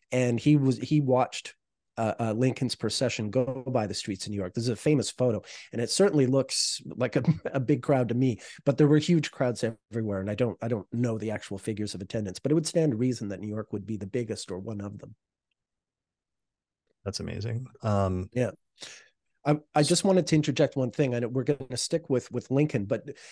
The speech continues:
Speaker 1: there, there's a, a sort of a, an elephant in the room that, that we're, um, overlooking.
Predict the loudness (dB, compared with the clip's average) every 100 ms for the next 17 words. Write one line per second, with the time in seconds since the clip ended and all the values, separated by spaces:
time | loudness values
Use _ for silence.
0 | -8 -2 0 2 2 4 2 2 0 0
1 | 0 2 0 -2 0 2 4 4 0 -4
2 | -4 -2 -2 -4 -2 -2 0 -4 -2 -2
3 | -2 -4 -10 -6 -4 -4 -4 -2 -2 -2
4 | -2 -4 -6 -6 -6